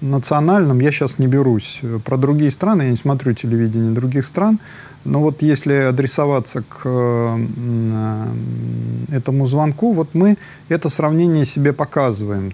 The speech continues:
То есть, э, вопиющее, э, неравенство, да? То есть, э, не просто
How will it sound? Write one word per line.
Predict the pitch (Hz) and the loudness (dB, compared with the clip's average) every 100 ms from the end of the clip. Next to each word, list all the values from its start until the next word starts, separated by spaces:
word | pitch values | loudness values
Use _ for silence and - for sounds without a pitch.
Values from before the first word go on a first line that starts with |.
| - | -4
То | 135 | -2
есть, | 113 - 143 | -2 -6 -6
э, | 127 123 117 | -2 -2 -2
вопиющее, | 131 135 143 160 185 160 - 139 135 127 - - - - - - | 0 0 2 4 4 4 2 2 2 0 -8 -20 -20 -20 -14 -6
э, | 123 120 117 113 | -2 0 0 0
неравенство, | 117 151 151 147 110 101 - - 107 | 4 4 4 2 2 -2 -6 -10 -6
да? | 120 147 156 131 - - | -2 0 0 -2 -12 -6
То | 127 | -4
есть, | 107 - - - - | -4 -6 -14 -14 -6
э, | 127 123 120 113 - - - 135 | -2 0 0 -2 -10 -20 -8 0
не | 143 | 2
просто | 175 214 - 151 127 113 | 4 2 2 0 2 0